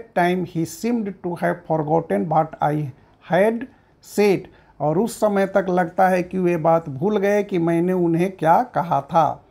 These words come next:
यही ना कहा था कि "आज हमको मत ले जाइए, आज हमको छोड़ दीजिए।" तो इसको लगता है कि नानू काका उस बात को भूल गए।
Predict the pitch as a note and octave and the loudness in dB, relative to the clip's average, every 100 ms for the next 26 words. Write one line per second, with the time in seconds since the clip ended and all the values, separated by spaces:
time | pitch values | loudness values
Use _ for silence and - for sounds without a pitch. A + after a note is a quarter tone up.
0 | _ _ C3+ G3+ G#3+ G3+ F3 E3+ F3+ E3+ | _ _ -4 0 0 0 -2 0 -2 0
1 | E3 E3+ F3+ E3 E3+ E3 F3 E3+ E3+ D#3+ | 2 2 0 -4 -2 -2 -2 -2 -2 0
2 | E3 E3+ E3+ D#3 D#3 D#3+ D#3+ G3 C4 - | 0 0 0 0 0 -4 -2 -2 -2 -4
3 | - - - - - B3 G#3+ F#3 C#3 B2+ | -20 -20 -20 -6 4 4 4 -2 -4 -6
4 | B2 _ _ - G3 - A#3+ A3+ G3 G3+ | -8 _ _ -6 -6 -2 2 2 2 0
5 | G3 G3 G3 F#3+ F#3 F#3 F3 F3 E3+ F3 | 2 2 0 0 0 0 0 0 2 0
6 | E3+ E3 D#3 E3 - G3+ A#3+ B3+ C3 B2+ | 0 -2 0 0 -2 0 0 0 -10 -2
7 | F3+ F3 D3 - | 0 0 -2 -6